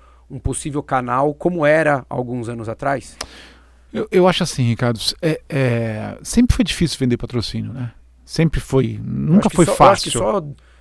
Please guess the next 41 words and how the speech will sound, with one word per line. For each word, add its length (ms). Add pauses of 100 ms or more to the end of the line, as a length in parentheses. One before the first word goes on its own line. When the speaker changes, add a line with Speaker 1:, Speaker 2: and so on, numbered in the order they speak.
(480)
Speaker 1:
fins, 320
comecinho 480
dos 120
anos 180
dois 220
mil 200
que 80
era 80
um 40
pouquinho 300
mais 140
tranquilo. 280
Speaker 2:
Exatamente, 560
é 60
que 100
pegou 720
o 180
Brasil 460
também 220
crescendo, 640
Speaker 1:
Crescendo. 60
Speaker 2:
né? 140 (220)
É, 140
dois 220
mil 100
e 40
dez 340
também. 680
É, 0
Speaker 1:
Ainda 140
Speaker 2:
é 40
que 60
Speaker 1:
teve, 120
Speaker 2:
tá 80
Speaker 1:
ainda 140
Speaker 2:
certo, 320
Speaker 1:
teve. 80
Speaker 2:
comecinho 400
de 40
dois 220
mil 540